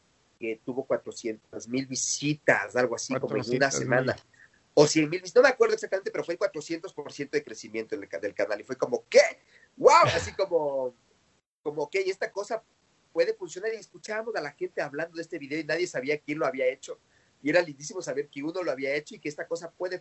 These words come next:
Speaker 1: funcionar. Entonces ahí fue nuestro, nuestro despegue, pero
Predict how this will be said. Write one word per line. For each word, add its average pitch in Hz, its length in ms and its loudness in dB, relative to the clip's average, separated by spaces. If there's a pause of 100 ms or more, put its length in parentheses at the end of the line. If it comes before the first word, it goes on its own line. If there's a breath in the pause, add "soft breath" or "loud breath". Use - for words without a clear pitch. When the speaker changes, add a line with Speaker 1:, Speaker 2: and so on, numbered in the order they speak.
(140)
Speaker 1:
funcionar. 208 480 2 (500)
Entonces 170 300 0
ahí 196 140 10
fue 214 260 6
nuestro, 170 380 -6
nuestro 131 260 -10
despegue, 156 360 -2
pero 131 400 4